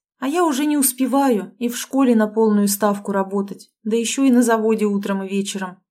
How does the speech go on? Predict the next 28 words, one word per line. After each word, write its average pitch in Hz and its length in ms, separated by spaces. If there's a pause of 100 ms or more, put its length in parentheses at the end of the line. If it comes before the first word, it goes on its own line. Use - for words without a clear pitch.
А 196 100
там 226 260
контроль 233 420
постоянный 214 640
нужен". 196 460 (460)
Мы 269 200
покивали, 233 680 (120)
но 220 140
не 254 120
произнесли 233 680
ни 285 120
слова, 185 580 (160)
всё - 220
так 247 300
же 254 100
сосредоточившись 190 1160
на 190 60
еде. 175 520 (240)
А 196 100
я 233 160
ещё 269 300
и 269 60
до 208 120
сих - 280
пор 262 200
переваривала 220 680
извинения 202 680
Толика. 180 640